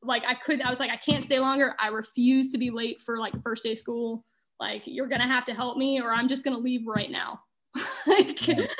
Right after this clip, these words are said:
Speaker 1: and just, just, just leave it.
Speaker 2: But, like,
Speaker 1: I, I had no idea I did well. Like, honestly, with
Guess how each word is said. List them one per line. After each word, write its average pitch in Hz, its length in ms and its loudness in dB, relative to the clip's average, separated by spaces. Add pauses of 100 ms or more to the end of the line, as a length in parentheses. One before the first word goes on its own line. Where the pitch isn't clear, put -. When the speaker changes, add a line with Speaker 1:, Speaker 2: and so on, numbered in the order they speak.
(120)
Speaker 1:
and 294 120 4
just, 277 180 -4
just, 277 240 -6
just - 300 -10
leave 262 340 -6
it. - 120 -4 (120)
Speaker 2:
But, - 80 2
like, 139 200 6 (540)
Speaker 1:
I, 247 60 2
I 370 240 2
had 240 100 4
no 254 460 8
idea 208 480 0
I - 160 0
did - 240 -8
well. - 280 -10 (840)
Like, 233 280 -2
honestly, 269 580 0
with 254 240 -2